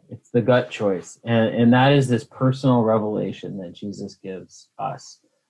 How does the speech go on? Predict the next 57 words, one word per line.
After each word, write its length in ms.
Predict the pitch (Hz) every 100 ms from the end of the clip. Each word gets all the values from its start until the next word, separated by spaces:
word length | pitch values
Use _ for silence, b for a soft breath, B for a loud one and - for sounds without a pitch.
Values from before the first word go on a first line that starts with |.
| _
when 320 | 104 101 98
the 80 | 107
Holy 260 | 101 120 113
Spirit 360 | - 113 101
comes 260 | 110 101 -
to 80 | 87
us 280 | 92 90 -
and 160 | 95
just 360 | - 101 - -
shows 360 | - 107 98 95
us 160 | 92
that 180 | 95 76
this 160 | 101 101
is 160 | 101
the 80 | 95
right 280 | 95 92 82
place 280 | - 87 -
to 100 | -
be 240 | 85 90
and 100 | 92
the 60 | 92
right 260 | 92 92 - _ _ _
place 240 | - 90 -
to 80 | 82
go. 340 | 80 85 107 -
So 360 | - 98 90 B B B B B -
if 140 | 120
any 180 | 151 175
of 60 |
you 160 | 160 151
out 200 | 139 147
there 140 | 143
are 60 | 123
feeling 400 | - 131 131 127
that 280 | 123 123 117
even 280 | 120 123 123
right 200 | 117 107
now, 320 | 110 127 107
or 80 | 98
you're 120 | 101
like, 160 | 95
"I, 440 | - 104 120 123 113 - -
I 160 | 104 110
need 200 | 127 127
more. 560 | 113 117 131 156 151 147
Uh, 400 | 113 107 104 104
I 160 | 80 107
know 180 | 107 110
there's 180 | 113
something 300 | - 120 117
more. 380 | 110 107 113 135
And 380 | 135 101 104 104
this 100 | 104
person 400 | _ 120 110 113
of 80 | 98
Jesus 580 | 107 101 110 110 - -
is 560 | 104 95 95 - -